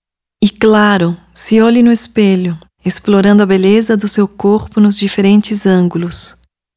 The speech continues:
com diferentes luzes, vestido, nu, escondido, revelado por transparências, rendas. Você pode ir além,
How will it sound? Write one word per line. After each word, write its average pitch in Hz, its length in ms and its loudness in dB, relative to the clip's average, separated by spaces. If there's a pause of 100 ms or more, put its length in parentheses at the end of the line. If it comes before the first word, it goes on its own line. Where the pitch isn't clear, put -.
(140)
com 196 120 2
diferentes 202 640 0
luzes, 190 720 -4 (520)
vestido, 185 880 -4 (680)
nu, 185 400 2 (800)
escondido, 185 920 -2 (280)
revelado 196 680 0
por 202 180 -10
transparências, 185 1200 -4 (520)
rendas. 185 800 -2 (1300)
Você 185 240 -4
pode 185 360 -4
ir 190 80 -2
além, 196 420 0